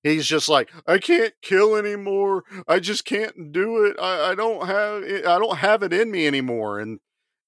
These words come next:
it, it just goes into this whole big back and forth with Charlie Sheen, like, "It's okay, man.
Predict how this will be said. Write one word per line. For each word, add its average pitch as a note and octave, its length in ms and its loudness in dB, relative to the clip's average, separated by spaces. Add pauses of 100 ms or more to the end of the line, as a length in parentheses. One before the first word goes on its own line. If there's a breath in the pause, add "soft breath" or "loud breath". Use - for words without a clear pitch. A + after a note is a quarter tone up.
it, D3 60 -12 (220)
it D#3 60 -2
just C#3+ 240 -4
goes E3 340 4
into E3 160 0
this D3 220 2
whole D#3+ 240 2
big C3 460 0 (680)
back D3+ 380 4
and D#3 140 -2
forth D3 300 4
with B2 140 -4 (120)
Charlie C#3+ 300 2
Sheen, D3 260 -2
like, B2 220 0 (260)
"It's - 180 -8
okay, G3 420 -8
man. D#3+ 460 -14